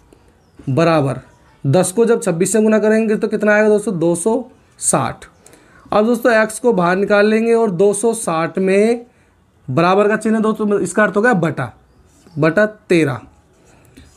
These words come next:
तेरह दूनी की छब्बीस, तो ये कितना आया दोस्तों? बीस। यानी दोस्तों एक्स का मान यहाँ पर कितना आया? बीस। तो राइट आंसर बीस और इसका पच्चीस। एक और क्वेश्चन देखते हैं दोस्तों।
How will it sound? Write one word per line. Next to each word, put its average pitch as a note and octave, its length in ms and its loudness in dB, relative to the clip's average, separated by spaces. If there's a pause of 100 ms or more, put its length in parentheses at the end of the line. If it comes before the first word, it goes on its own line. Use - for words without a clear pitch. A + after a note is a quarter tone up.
(140)
तेरह G#3 240 4
दूनी A3+ 240 0
की B3+ 200 -4 (360)
छब्बीस, C#3+ 540 -2 (320)
तो F#3 60 2
ये G3+ 60 4
कितना A3 280 0
आया A3+ 100 2
दोस्तों? A3+ 300 0
बीस। D#3 380 -2
यानी G3+ 260 2
दोस्तों A3+ 320 0 (100)
एक्स G3 280 -2
का A#3 160 0
मान G#3 300 2
यहाँ D#3+ 200 -2
पर A3 220 -2 (440)
कितना A3+ 320 0
आया? A3+ 240 2
बीस। D3+ 460 -8 (320)
तो D3 100 -4
राइट G3 260 2
आंसर G#3+ 360 0
बीस G#3 500 -2
और E3+ 120 0
इसका A#3+ 300 -2 (260)
पच्चीस। - 460 -6 (440)
एक G#3 220 2
और C4 120 2
क्वेश्चन A#3+ 320 -2
देखते A#3 240 0
हैं A#3+ 60 -4
दोस्तों। B3 280 -4